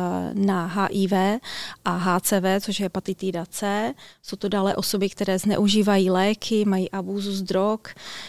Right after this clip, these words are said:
mají rizikové sexuální chování, dárci, které žijí, kteří, dárci,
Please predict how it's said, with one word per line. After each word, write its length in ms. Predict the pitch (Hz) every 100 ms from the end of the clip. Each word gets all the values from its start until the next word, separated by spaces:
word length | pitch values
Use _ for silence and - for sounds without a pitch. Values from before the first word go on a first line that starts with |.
| -
mají 340 | 185 185 185 -
rizikové 440 | 196 202 214 202
sexuální 580 | - 202 - 208 202 202
chování, 800 | - 202 196 185 185 180 175 180 -
dárci, 400 | 190 190 196 202
které 420 | - 208 196 196
žijí, 460 | 190 185 185 185 185
kteří, 320 | - 202 220
dárci, 500 | 202 202 202 -